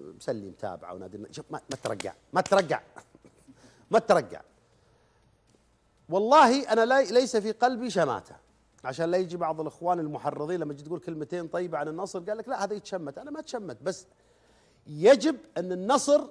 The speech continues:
يركز كاملا جمهورا وإدارة وشرفيين على نادي النصر. ما عاد عندك قدرة تطقطق ولا تركز ولا تتلفت على منافسينك. انسى هلال، انسى اتحاد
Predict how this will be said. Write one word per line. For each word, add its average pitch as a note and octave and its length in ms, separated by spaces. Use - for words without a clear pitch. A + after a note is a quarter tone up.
يركز A#3 760
كاملا F3 460
جمهورا E3 800
وإدارة F3 720
وشرفيين G3+ 1040
على A3+ 300
نادي A3 380
النصر. F3+ 460
ما G3 220
عاد G#3+ 380
عندك G#3+ 400
قدرة A3 320
تطقطق B3 460
ولا G#3 120
تركز B3+ 840
ولا G#3 280
تتلفت B3 640
على G#3+ 180
منافسينك. F3 760
انسى G#3 220
هلال، G3+ 460
انسى F#3+ 320
اتحاد G3+ 520